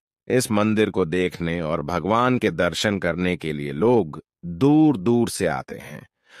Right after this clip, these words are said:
और अपनी मुरादें पूरी कर कर वापस जाते हैं। आमतौर पर सांप को देखकर सब डर जाते हैं, लेकिन इस नाग को देखकर कोई भी नहीं डरता।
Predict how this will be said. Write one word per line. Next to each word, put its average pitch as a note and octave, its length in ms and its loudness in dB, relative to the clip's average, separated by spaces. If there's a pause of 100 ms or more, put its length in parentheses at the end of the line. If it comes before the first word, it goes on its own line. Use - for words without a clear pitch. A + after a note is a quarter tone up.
(120)
और A#2 180 2
अपनी C#3 280 2
मुरादें C3+ 540 4 (140)
पूरी D#3 360 2
कर F2 240 -4
कर A2 280 -2
वापस A2 540 -2
जाते B1 360 -10
हैं। G#1 160 -16 (580)
आमतौर B2+ 680 4
पर C3+ 200 2
सांप G#2+ 440 0
को F2 160 0
देखकर G#2+ 520 0
सब F3+ 560 -2
डर F2 280 0
जाते C2+ 420 -6
हैं, B1 220 -14 (280)
लेकिन G#2+ 440 0
इस - 220 -2
नाग G2+ 440 2
को F#2 160 0
देखकर F2 640 -2 (460)
कोई C#3+ 460 4
भी G2 260 0
नहीं D2+ 320 -4
डरता। - 520 -10